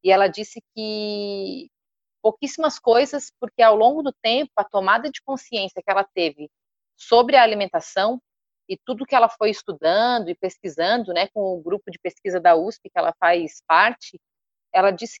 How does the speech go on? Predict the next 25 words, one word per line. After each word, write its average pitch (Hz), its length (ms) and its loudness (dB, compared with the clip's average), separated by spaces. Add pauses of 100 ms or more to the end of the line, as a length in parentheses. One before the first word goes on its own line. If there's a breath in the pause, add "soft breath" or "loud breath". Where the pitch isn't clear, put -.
que 254 420 -6 (140)
simplesmente 302 500 -6
tem 269 140 -4
coisas 262 320 0
que 277 160 -6
não 247 340 0
dá 208 200 4
mais 196 280 0
pra 190 140 -4
comer, 156 320 -8 (500)
porque 175 200 -2
a 185 40 2
consciência 226 1000 -2 (260)
altera 196 480 4
o 196 60 -4
paladar, 160 480 4 (520)
né? 180 120 -2
Então, 196 320 -2
eu 180 80 4
acho 208 260 0 (180)
que 214 300 -6 (220)
a - 120 -4
consciência 226 960 -4 (260)
altera 220 540 2
também 214 480 -6